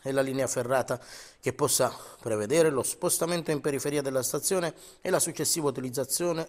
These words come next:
a contenitore culturale dell'attuale sede, nonché la destinazione a zona verde attrezzata dell'area oggi occupata dalla linea ferroviaria. Le fognature, la rivisitazione della rete fognante e il suo adeguamento sarà un punto dirimente della prossima legislatura.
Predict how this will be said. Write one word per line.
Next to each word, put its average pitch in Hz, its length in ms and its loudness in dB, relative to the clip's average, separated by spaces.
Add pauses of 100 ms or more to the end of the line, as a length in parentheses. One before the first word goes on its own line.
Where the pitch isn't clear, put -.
(120)
a 135 120 -2
contenitore 147 640 -2
culturale 127 580 -4 (140)
dell'attuale 151 500 0
sede, 92 360 -4 (380)
nonché 143 320 0
la 165 100 4
destinazione 135 600 -2
a 127 80 -4
zona 123 220 -2
verde 120 300 -2
attrezzata 120 640 -2
dell'area 143 480 2
oggi 131 200 -2
occupata 131 520 -6
dalla 131 240 -2
linea 135 260 -2
ferroviaria. 123 640 -4 (600)
Le 131 60 2
fognature, 143 580 2 (200)
la 131 180 2
rivisitazione 156 760 -2
della 131 360 -4 (280)
rete 139 380 0
fognante 131 600 0
e 104 40 -6
il 101 80 -8
suo 143 140 -2
adeguamento 147 520 -2
sarà 170 240 2
un 151 140 0
punto 165 320 -4
dirimente 139 640 -4 (260)
della 160 220 2
prossima 127 400 -4
legislatura. 139 720 -4